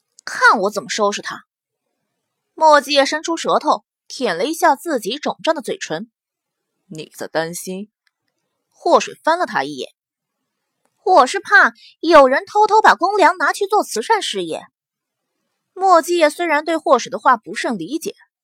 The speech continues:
Speaker 1: 不过从他表情猜到了他的意思。
Speaker 2: “公粮？”
Speaker 1: 墨界轻笑了一声。
Speaker 2: “你这么担心叔的贞操，要不要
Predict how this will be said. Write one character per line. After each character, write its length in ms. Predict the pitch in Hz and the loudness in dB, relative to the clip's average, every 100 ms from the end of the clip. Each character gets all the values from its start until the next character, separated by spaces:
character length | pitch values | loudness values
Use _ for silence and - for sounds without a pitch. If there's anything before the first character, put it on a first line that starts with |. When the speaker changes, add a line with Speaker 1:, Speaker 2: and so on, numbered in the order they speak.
| _ _ _ | _ _ _
Speaker 1:
不 160 | 175 | -8
过 260 | 180 185 - _ - - _ | -2 -2 -2 _ -20 -20 _
从 220 | 339 392 | 0 2
他 160 | 392 | 2
表 240 | 392 247 - | 2 2 0
情 320 | - 214 285 | -10 -10 -12
猜 280 | - - 339 | -8 2 2
到 140 | 349 | 4
了 60 | 320 | 0
他 120 | - | -4
的 60 | 277 | -10
意 240 | 302 311 | -4 -4
思。 160 | - - _ _ _ _ _ _ _ _ _ _ _ | -6 -16 _ _ _ _ _ _ _ _ _ _ _
Speaker 2:
“公 420 | - 170 180 196 | -4 -2 -2 -4
粮？” 500 | 160 190 262 156 240 _ - - _ 254 - - _ _ _ _ _ _ | -6 -6 -8 -10 -12 _ -20 -20 _ -20 -20 -20 _ _ _ _ _ _
Speaker 1:
墨 300 | 247 247 214 | 2 4 4
界 260 | 247 208 | 2 -2
轻 240 | 165 285 320 | -2 -10 0
笑 180 | 359 | 0
了 80 | 262 | 0
一 100 | 143 | -4
声。 300 | - 101 190 _ _ _ _ _ _ _ _ | -8 -12 -16 _ _ _ _ _ _ _ _
Speaker 2:
“你 260 | 165 127 - | -14 -14 -6
这 120 | 160 | -6
么 120 | 135 | -6
担 220 | - 151 | -8 -8
心 200 | 160 139 | -10 -16
叔 220 | 156 156 | -12 -10
的 80 | 139 | -10
贞 240 | - 170 180 | -6 -8 -8
操， 400 | - 143 165 202 _ _ _ | -4 -2 -2 _ _ _ _
要 320 | - 151 120 - | -6 -4 -4 -8
不 140 | 117 | -8
要 300 | 143 123 | -4 -4